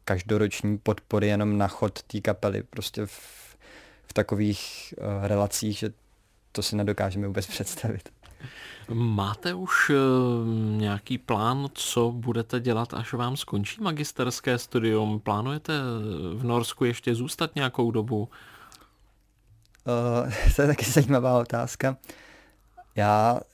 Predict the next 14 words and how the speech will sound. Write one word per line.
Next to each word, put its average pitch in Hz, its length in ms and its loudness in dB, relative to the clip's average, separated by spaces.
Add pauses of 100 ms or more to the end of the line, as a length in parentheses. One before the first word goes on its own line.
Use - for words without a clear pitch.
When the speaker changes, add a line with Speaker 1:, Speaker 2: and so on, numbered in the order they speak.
(280)
Speaker 1:
zatím 117 440 2
ten 156 200 6
plán 135 280 6
mám 127 540 4
v - 80 -6
Norsku 120 340 0
určitě 120 360 -2
zůstat 120 380 0
ještě 123 240 -2
nějakou 120 380 0
dobu. 110 340 2 (880)
Nemůžu 123 420 4
říct, 127 380 0
jestli, 113 720 2